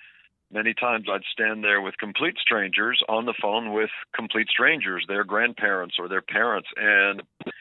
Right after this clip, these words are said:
derive so much joy out of the conversation. And I know it was well received on the other end as well. And it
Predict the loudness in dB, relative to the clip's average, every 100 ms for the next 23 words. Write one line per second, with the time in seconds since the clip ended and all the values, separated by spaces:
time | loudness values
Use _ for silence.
0 | -16 -20 -20 -20 _ 0 2 2 4 6
1 | 4 4 2 2 6 6 4 4 4 2
2 | -2 -4 -2 -2 0 0 2 6 6 6
3 | 2 0 0 0 0 0 -2 -4 -4 -4
4 | -4 -2 0 0 0 0 0 -2 -4 -4
5 | -2 -2 0 0 0 0 0 -2 -2 -2
6 | -2 -2 -2 -2 -4 -10 -12 -12